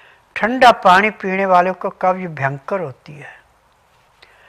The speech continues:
और जो खाना खाते समय पानी नहीं पीता, पानी पीता घंटे डेढ़ घंटे बाद, उसको कब्ज के कई रोग पैदा होते हैं।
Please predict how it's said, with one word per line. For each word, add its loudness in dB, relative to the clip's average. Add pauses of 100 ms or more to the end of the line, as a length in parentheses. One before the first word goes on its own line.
(500)
और 6
जो 2
खाना 4
खाते 2
समय 0
पानी 2
नहीं -2
पीता, -4 (920)
पानी 6
पीता 2
घंटे 0
डेढ़ 0
घंटे -6
बाद, 0 (1300)
उसको -4
कब्ज 2 (1040)
के -2 (140)
कई 6
रोग 2
पैदा -2
होते -12
हैं। -20